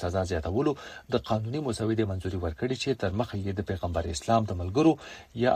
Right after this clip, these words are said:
اصحابو په سپکاوي د تورن تن لپاره سزا لږ تر لږه د لسو کلونو بند او لس لکه روپیو جرمانې ته د زیاتولو وړاندیز شوی.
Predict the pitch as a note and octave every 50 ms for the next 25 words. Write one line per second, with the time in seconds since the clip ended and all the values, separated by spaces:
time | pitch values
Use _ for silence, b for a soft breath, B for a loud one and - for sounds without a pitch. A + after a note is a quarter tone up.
0 | - A2 - - - A2+ A#2+ A#2+ B2 A#2+ A2 - G2+ F#2+ - - F#2 - - F2
1 | E2+ G2 C3+ D3 C#3 B B B B B B - G#2+ A2+ A2 G2+ - - - A2
2 | G#2 G#2 A2+ A#2 B2 A#2 G#2+ - A2 G#2+ G#2 F#2+ G2 F2+ - F#2+ F#2+ F2+ F2 E2+
3 | - F2 E2+ G2 G#2+ F#2+ F2 F#2+ A2+ A2 - - G#2 F#2 F2 F2+ G#2 A2+ A2 G2
4 | F#2+ F#2 F#2+ F2+ F#2 G2 A2+ A2+ - - B2 - - A2+ G#2 A#2+ C3 B2 A2+ G#2
5 | F#2+ F#2+ A2 A#2 C#3+ D3+ - - - B2 B2+ B2+ A#2 A2 A2 B B B B B
6 | G#2 G2 F#2 G2 A2 A2+ A2 - - G#2+ G#2+ - A#2+ B2 B2+ A#2+ - - - -
7 | - F#2 E2+ - G#2 A2+ A#2+ A#2+ A#2+ A#2 A#2 G#2+ - F#2+ E2+ E2+ E2 D2+ D#2 F2
8 | G2 G2 - - A2+ A#2 B B B B B B B B B - F#2+ F#2+ E2+ E2+
9 | - F2 D#2+ D2+ - D2+ D#2 E2 E2 F2 F2+ G#2+ A#2 G#2+ G2+ D#2+ D#2 D#2 D#2+ D2
10 | D2 - - - D2+ D2+